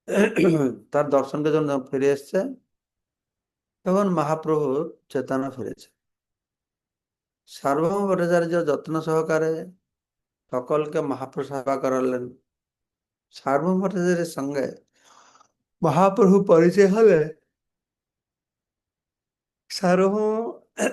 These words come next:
তাকে তার মাসির বাড়িতে থাকার ব্যবস্থা করে দেন।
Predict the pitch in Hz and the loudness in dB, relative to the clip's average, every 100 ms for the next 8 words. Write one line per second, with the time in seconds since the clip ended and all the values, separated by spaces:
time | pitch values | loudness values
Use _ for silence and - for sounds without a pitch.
0 | - 254 180 175 151 180 170 165 156 - | 0 0 0 -2 -4 -4 0 2 0 -4
1 | _ _ _ _ _ _ _ _ _ _ | _ _ _ _ _ _ _ _ _ _
2 | - 117 131 - 196 190 175 175 170 151 | -10 -6 -6 -2 0 2 2 0 -8 -10
3 | 135 143 135 123 127 - - 127 160 240 | -6 -4 -2 -4 -6 -10 -8 -4 -4 -8
4 | - _ - - | -16 _ -20 -20